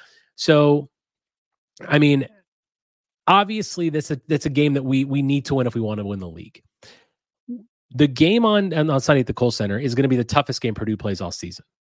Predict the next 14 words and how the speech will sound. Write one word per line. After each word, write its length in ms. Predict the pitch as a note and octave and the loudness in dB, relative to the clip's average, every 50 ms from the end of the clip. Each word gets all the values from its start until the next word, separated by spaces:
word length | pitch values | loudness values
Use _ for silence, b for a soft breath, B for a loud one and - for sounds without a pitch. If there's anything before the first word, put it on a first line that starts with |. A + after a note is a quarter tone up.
| _ _ _ _ _ - | _ _ _ _ _ -16
It's 100 | - - | -16 -6
on 260 | - D#3 C#3+ D#3 F3+ | 0 2 4 4 6
the 80 | G3 | 6
road 480 | F3 D#3+ D3 C#3+ C#3+ C#3+ C#3 C#3 C3 - - | 6 8 8 8 8 6 4 2 0 -2 -8
at 260 | A2 A2 A2 A2+ - _ _ _ _ _ _ _ - | -6 -6 -6 -6 -8 _ _ _ _ _ _ _ -4
arguably 360 | B2 B2 A#2+ B2 B2+ B2+ A#2+ | -2 -2 0 0 0 0 0
the 60 | A2 | -2
second 280 | - - - - - A2+ | -2 -4 -4 -4 -4 -4
best 220 | A2 G#2+ - - | -4 -4 -4 -6
team 160 | - A#2+ G#2+ | -8 -8 -8
in 60 | G#2 | -6
the 60 | G2 F#2+ | -8 -6
league, 440 | G2+ D3 G3 G3+ F#3+ E3 D3+ - b b b b b b b b b | -4 -2 -2 -2 -4 -6 -10 -16 b b b b b b b b b
and 640 | - B2 A#2+ A#2+ A#2+ A#2 A2+ A#2 A2+ A2+ A#2 A#2 | -8 -6 -4 -2 -2 -2 -2 -2 -2 -4 -4 -6